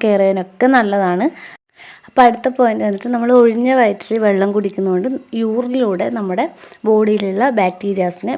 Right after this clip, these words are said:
പുറന്തള്ളപ്പെടുന്നുണ്ട്. ബാക്ടീരിയാസ് ഒക്കെ പോകുന്നതോടെ തന്നെ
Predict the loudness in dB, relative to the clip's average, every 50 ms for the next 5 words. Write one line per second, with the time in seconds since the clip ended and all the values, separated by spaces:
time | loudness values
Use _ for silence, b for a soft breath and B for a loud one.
0 | -4 -2 0 0 2 2 0 0 0 -2 -4 -4 -4 -4 -4 -2 -2 -2 -2 B
1 | B B B B B 2 2 2 2 0 -4 -4 -2 -2 -2 -4 -6 -6 -6 -4
2 | -2 -2 -2 0 0 0 2 2 2 2 0 -2 -2 -4 -4 -2